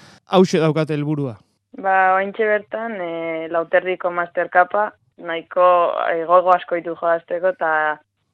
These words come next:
Speaker 2: eta ea zerbait egiten duen.
Speaker 1: Hor aukera izango duzu, berriz, eh, baliteke, ba, handi hoien aurka lehiatzeko, ezta?
Speaker 2: Bai, ez gehien bat horregatik, eh, ara joatea, eh, tokatzen zaidan kontra jolastea eta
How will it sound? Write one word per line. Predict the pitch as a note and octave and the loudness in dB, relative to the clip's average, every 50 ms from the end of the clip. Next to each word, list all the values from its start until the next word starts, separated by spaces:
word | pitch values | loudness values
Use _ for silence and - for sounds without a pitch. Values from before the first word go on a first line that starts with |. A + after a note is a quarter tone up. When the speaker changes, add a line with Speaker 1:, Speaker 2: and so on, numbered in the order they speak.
| _ _ | _ _
Speaker 2:
eta | - E3 E3 | -4 -2 2
ea | E3 E3 E3 E3 - | 2 2 2 0 -2
zerbait | F3 E3+ D#3+ D#3+ | -4 -4 -4 -4
egiten | E3 D#3+ - E3+ D#3 | -6 -6 -8 -8 -8
duen. | D#3+ E3 F3 F3+ E3 - - - _ _ _ _ - - - | -8 -8 -8 -10 -12 -16 -20 -20 _ _ _ _ -18 -14 -10
Speaker 1:
Hor | - D3 C#3+ C#3+ C3+ C3 | -6 -6 -4 -4 -4 -6
aukera | C#3+ A#2+ - D#3+ D#3+ D3+ | -6 -4 -2 -2 -2 -2
izango | - - D#3 D3+ D#3 | -2 -4 -2 -2 -2
duzu, | D3+ D3+ - F3 F3 E3+ | -2 -2 -2 -2 -2 0
berriz, | D3 D3 D3+ D#3+ E3+ E3 - - | 0 0 0 0 0 -2 -2 -4
eh, | D#3 C#3+ | -4 -4
baliteke, | C#3 C#3+ D3 D3+ C#3+ D#3+ D3+ F3 F3+ | -2 -2 -4 -4 -4 -4 -2 0 0
ba, | D#3 C#3+ C#3 C3+ - _ _ _ _ _ - | 0 0 -2 -4 -6 _ _ _ _ _ -8
handi | D3+ D3 D3 D3+ E3 F3 E3+ | -4 -2 0 2 4 4 4
hoien | D#3+ D#3 D3+ D3+ | 4 4 2 2
aurka | D#3 D#3 C#3+ E3 D3+ | 0 0 0 -2 -2
lehiatzeko, | D3 D3 D3 D#3 F3 - - C#3 C3 | -2 -2 -2 -2 -2 -4 -6 -8 -8
ezta? | B2 A2+ - C#3+ D3+ F3 F#3+ - _ _ _ _ _ _ _ _ _ _ _ _ | -10 -8 -6 -6 -6 -6 -8 -12 _ _ _ _ _ _ _ _ _ _ _ _
Speaker 2:
Bai, | F3 F#3 F3 E3 E3 E3 | -2 0 0 0 0 -2
ez | E3+ E3 | -6 -6
gehien | E3 D#3 D#3 D#3+ E3 | -6 -6 -6 -4 -4
bat | E3 E3+ E3+ | -4 0 0
horregatik, | E3 D#3+ E3 D#3 D#3 - D#3+ D3+ - | 0 2 2 0 0 -2 -8 -12 -10
eh, | D3+ D3+ D3+ D3+ D3 D3 D3 | -10 -8 -8 -6 -6 -6 -6
ara | D3+ D#3+ E3 E3 E3 - | -4 -4 -4 -4 -4 -4
joatea, | - E3+ E3 - F3+ F3 F3+ G3 G#3 A3 G#3 - | -6 -6 -4 -2 -2 2 2 2 2 0 -2 -4
eh, | E3+ E3+ E3 E3+ E3 E3 D#3+ D#3+ D#3+ D#3+ D#3+ _ _ _ _ _ _ _ _ _ _ _ _ | -8 -6 -6 -6 -6 -6 -8 -8 -10 -12 -16 _ _ _ _ _ _ _ _ _ _ _ _
tokatzen | - E3 - F3+ F3 F#3+ F3 | -8 -2 -2 -2 -2 0 -2
zaidan | F3+ F3 E3+ E3+ F3 E3+ | -2 -2 -2 -2 -4 -4
kontra | F3+ F3 E3 E3+ E3+ | -6 -4 -2 -4 -4
jolastea | - F3 F3 F3 E3+ F3 - - G3 | -2 0 0 0 0 0 0 0 0
eta | G3+ G3 - F3 | 0 0 0 -2